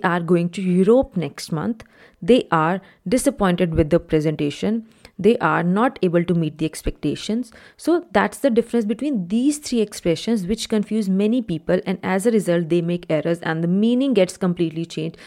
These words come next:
specifically while they are writing, not just speaking. There with T H E R E, there T H E I R,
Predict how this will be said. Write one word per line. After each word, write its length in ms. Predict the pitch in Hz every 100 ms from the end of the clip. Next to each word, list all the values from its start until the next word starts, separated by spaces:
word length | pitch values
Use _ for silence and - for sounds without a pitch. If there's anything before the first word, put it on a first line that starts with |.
| -
specifically 600 | - - 220 - 247 247 240
while 300 | 165 160 165
they 140 | 165
are 180 | 170 170 151
writing, 380 | 143 - 196 - -
not 220 | 170 165
just 180 | 165 160
speaking. 360 | - - - - _ _ _ _ _ - -
There 320 | 190 214 233
with 260 | 190 165 -
T 160 | 202 -
H 240 | 185 -
E 160 | 185 185
R 220 | 185 190 -
E, 280 | 185 190 170 151
there 260 | 185 202
T 240 | 202 175 -
H 200 | 156 -
E 140 | 202 -
I 180 | 202 190
R, 280 | 190 185